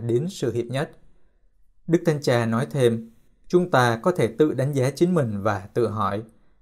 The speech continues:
tại nơi chúng ta đang sống, chúng ta nuôi dưỡng sự xung đột hay chiến đấu để phát triển sự hiệp nhất với công cụ mà Chúa đã ban cho chúng ta, cầu nguyện và tình yêu. Ngược lại, nhiều chuyện,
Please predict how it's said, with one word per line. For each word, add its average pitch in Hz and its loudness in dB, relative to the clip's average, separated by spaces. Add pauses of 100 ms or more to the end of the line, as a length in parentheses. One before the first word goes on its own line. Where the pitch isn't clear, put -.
tại 139 -2
nơi 147 2
chúng 185 -2
ta 131 2
đang 123 -2
sống, 143 2 (220)
chúng 180 -6
ta 160 2
nuôi 160 2
dưỡng 175 2
sự 151 -2
xung 175 0
đột 117 2 (280)
hay 127 -2
chiến 151 -4
đấu 143 4
để 160 2
phát 180 -6
triển 104 -2
sự - -6
hiệp 117 -4
nhất 170 0 (400)
với 151 4
công 175 -2
cụ 151 2
mà 113 -2
Chúa 139 -2
đã 160 0
ban 123 -2
cho 131 -6
chúng 143 -8
ta, 117 -2 (600)
cầu 117 2
nguyện 113 -2
và 104 -4 (140)
tình 107 -2
yêu. 117 0 (720)
Ngược 143 -4
lại, 120 0 (400)
nhiều 135 0
chuyện, 143 -2